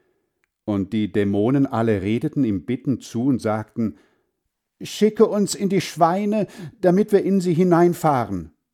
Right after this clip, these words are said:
Und Jesus erlaubte es ihnen sogleich. Und die unreinen Geister fuhren aus und fuhren in die Schweine hinein. Und die Herde stürmte den Abhang hinab in den See.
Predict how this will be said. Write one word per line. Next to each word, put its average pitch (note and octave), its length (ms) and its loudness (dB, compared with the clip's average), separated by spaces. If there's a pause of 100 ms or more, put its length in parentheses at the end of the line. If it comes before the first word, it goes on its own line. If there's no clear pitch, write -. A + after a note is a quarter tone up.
(960)
Und A#2 200 -4
Jesus F2+ 540 -6
erlaubte A#2+ 520 -6
es - 80 -10
ihnen F2 260 -4
sogleich. E2 640 -8 (840)
Und G#2+ 100 -8
die B2 100 -6
unreinen C#3+ 540 0
Geister G2+ 500 -6
fuhren C3+ 640 -4
aus A#2 480 -4 (720)
und - 160 -4
fuhren A2 380 -2
in B2 120 -4
die A#2 80 -8
Schweine G#2 460 -4
hinein. E2 580 -6 (800)
Und - 120 -8
die F#2+ 80 -4
Herde A#2 320 -2
stürmte C3 440 -4
den G#2+ 240 -4
Abhang B2+ 380 -6
hinab G2 460 -4
in A#2 120 -6
den G#2 160 -2
See. F2 400 -8